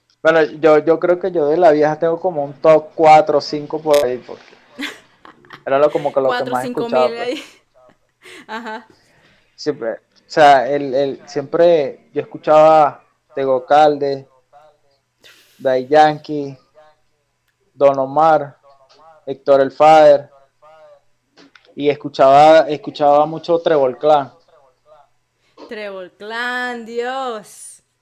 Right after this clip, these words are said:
Speaker 2: Coño, sí me acuerdo, porque pasa que ellos desaparecieron así, fue como que esa,
Speaker 1: Sí,
Speaker 2: esa
Speaker 1: exactamente, sí. De esa
Speaker 2: Pero
Speaker 1: fa-,
Speaker 2: Te-, Tego,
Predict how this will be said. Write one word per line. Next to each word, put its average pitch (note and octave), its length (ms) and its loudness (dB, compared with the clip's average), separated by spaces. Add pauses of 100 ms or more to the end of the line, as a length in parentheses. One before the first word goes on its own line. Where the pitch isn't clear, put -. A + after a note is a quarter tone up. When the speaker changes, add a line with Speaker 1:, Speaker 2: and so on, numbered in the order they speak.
(120)
Speaker 2:
Coño, A3+ 340 -14
sí - 180 -20
me G#3 140 -18
acuerdo, C#4 540 -10
porque A3+ 260 -16
pasa G3 240 -18
que C4 120 -14
ellos C#4 140 -12
desaparecieron B3 680 -16
así, C#4 240 -18
fue A#3 140 -20
como C#4 240 -16
que A3+ 120 -16
esa, C4 600 -12 (1120)
Speaker 1:
Sí, G#3 80 -4
Speaker 2:
esa A#3 560 -4 (380)
Speaker 1:
exactamente, D#3 840 -4 (100)
sí. C3+ 60 -20 (1120)
De C3 140 -10
esa D3+ 180 -4
Speaker 2:
Pero A#3 120 -4
Speaker 1:
fa-, C#3 200 2
Speaker 2:
Te-, G#3+ 120 -12
Tego, G#3 520 -14